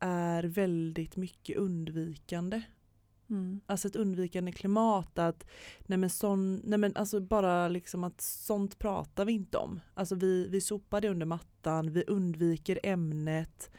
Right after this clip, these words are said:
Speaker 1: Alltså vi undviker känslor egentligen, helt enkelt.
Speaker 2: Men kände du inte att du kunde gråta öppet för dina föräldrar?
Speaker 1: Absolut inte.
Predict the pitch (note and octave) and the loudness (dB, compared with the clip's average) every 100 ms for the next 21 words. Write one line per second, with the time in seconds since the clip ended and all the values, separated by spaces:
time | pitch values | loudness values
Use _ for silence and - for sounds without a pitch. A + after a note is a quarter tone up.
0 | - - - - _ - G3 E3+ F#3 F3 | -20 -20 -20 -20 _ -2 0 2 4 6
1 | E3+ E3+ E3+ - - _ F3+ F#3+ G#3+ F#3 | 6 6 2 -2 -12 _ 2 4 6 2
2 | E3 E3+ D#3+ F3 - A#3 G3 D3 - G#3 | 2 0 0 -4 -2 -2 -2 -6 -4 0
3 | D4+ A3 - _ - G#3 E3+ D3 - C#2 | 0 -2 -8 _ -2 0 0 -2 -6 -6
4 | - - _ - D#3+ D3+ - - - - | -6 -12 _ -4 -4 -4 -8 -8 -8 -8
5 | - - _ A#3+ - B3 G#3+ G3 G#3 G3+ | -12 -20 _ -6 -2 0 0 0 0 0
6 | G3+ G3+ F3+ E3+ F3 F3 E3+ F3+ F3 E3 | 0 -4 -6 -8 -6 -6 -4 -4 -4 -6
7 | F#3 - F3+ - F#3+ F#3 F3 F#3+ F3+ F#3+ | -10 -8 -12 -8 -6 -6 -6 -8 -6 -6
8 | F#3+ _ _ _ _ _ - - - - | -8 _ _ _ _ _ -10 -8 -4 -4
9 | - G3 F#3 E3+ E3 A3+ C#4 D3+ - - | 0 2 2 0 0 -2 -2 -8 -14 -20
10 | - F#3 D#3 - | -12 -8 -8 -8